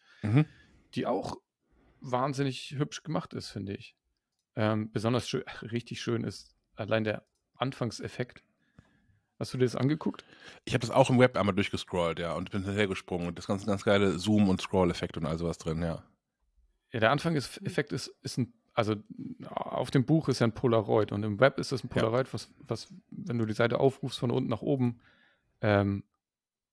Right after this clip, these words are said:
Speaker 2: reinfährt ins Bild und dann auch erst entwickelt wird. Also das Bild von,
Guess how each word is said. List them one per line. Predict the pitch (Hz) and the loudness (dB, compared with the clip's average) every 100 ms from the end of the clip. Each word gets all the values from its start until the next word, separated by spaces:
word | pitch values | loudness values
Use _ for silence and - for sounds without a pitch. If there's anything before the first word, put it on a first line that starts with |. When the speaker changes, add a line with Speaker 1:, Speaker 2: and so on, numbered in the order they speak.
| _ _ _ _ | _ _ _ _
Speaker 2:
reinfährt | - 107 110 - 117 120 - | -4 2 2 2 2 2 2
ins | - 110 | -4 0
Bild | - 117 147 - _ | 2 2 0 -12 _
und | - 113 - _ _ _ _ _ - | -2 -2 -2 _ _ _ _ _ 2
dann | 139 156 | 4 4
auch | - - 226 - | 2 2 2 0
erst | 127 120 - | -2 -2 -6
entwickelt | - 120 110 135 131 - | 0 0 0 -2 -2 -2
wird. | 98 95 - _ _ _ _ _ _ | -10 -10 -18 _ _ _ _ _ _
Also | - 98 104 | -10 -8 -6
das | 98 | -8
Bild | - 131 143 | 0 0 0
von, | - 110 | -2 -6